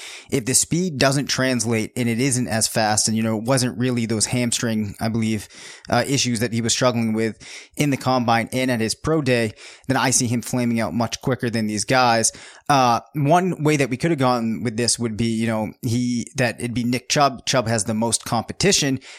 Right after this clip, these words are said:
and, uh, perhaps, you know, that would hold him back the most. But there are reports coming out now, too, that Jones might have to compete with Peyton Barber. Uh, so at the end of the day, I went with Jones because I feel good that Chubb is the best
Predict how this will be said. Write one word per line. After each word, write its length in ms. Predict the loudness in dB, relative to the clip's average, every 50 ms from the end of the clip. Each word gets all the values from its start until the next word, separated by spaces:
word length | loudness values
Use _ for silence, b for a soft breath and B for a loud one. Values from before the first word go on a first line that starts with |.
| B B B
and, 480 | -2 0 0 2 2 2 0 -2 -2 -2 0
uh, 220 | 0 2 2 2 0
perhaps, 720 | -2 -4 -4 0 2 2 2 2 0 2 2 0 0 0 b b b b b b b b b _ _ _ _ _ _ _ _ _ _ _ _ -20 _ -20 -20 -20 -20 -20 _ _ _ _ _ _ _ _ _ _
you 160 | 0 2 4
know, 280 | 4 4 4 2 2 0
that 300 | 2 2 2 2 2 0
would 160 | -4 -4 -2
hold 220 | -2 -2 0 0
him 100 | 0 2
back 220 | 4 4 4 4 2
the 60 | -2
most. 300 | -2 -2 -2 -2 -2 -2
But 100 | -2 -2
there 140 | -2 -2 2
are 160 | 2 2 2
reports 340 | 2 0 0 -2 -2 -2 0
coming 220 | -2 0 0 0
out 60 | -2
now, 120 | -2 -2 -4
too, 220 | -2 -2 -2 0
that 160 | 0 0 -2
Jones 280 | 0 -2 -2 -2 -2 -2
might 140 | -2 -2 0
have 140 | 0 0 0
to 80 | -2
compete 300 | -4 -6 -4 -4 -4 -6
with 120 | -6 -8 -4
Peyton 300 | -4 -4 -2 -2 -4 0
Barber. 520 | 0 2 2 2 0 0 -2 -2 -2 -4 b b b b b b _
Uh, 300 | 0 2 2 2 0 0
so 120 | 0 0 0
at 80 | 0
the 100 | -2 -2 0
end 160 | 0 0 0
of 40 | 0
the 60 | 0
day, 260 | 0 2 2 2 2 0 0
I 140 | 0 0
went 180 | 0 0 -2 -4
with 160 | -4 -6 -2
Jones 300 | -2 -2 0 -2 -2 -4
because 180 | -4 0 0 2
I 200 | 2 2 0 0
feel 200 | 2 0 -2 -2
good 280 | -2 -2 -2 -2 0
that 140 | -2 -4 -2
Chubb 300 | -2 0 0 0 0 0
is 240 | 0 -2 -2 -2 -2
the 300 | -2 -2 -2 0 -2 0
best 300 | 0 0 2 2 2 0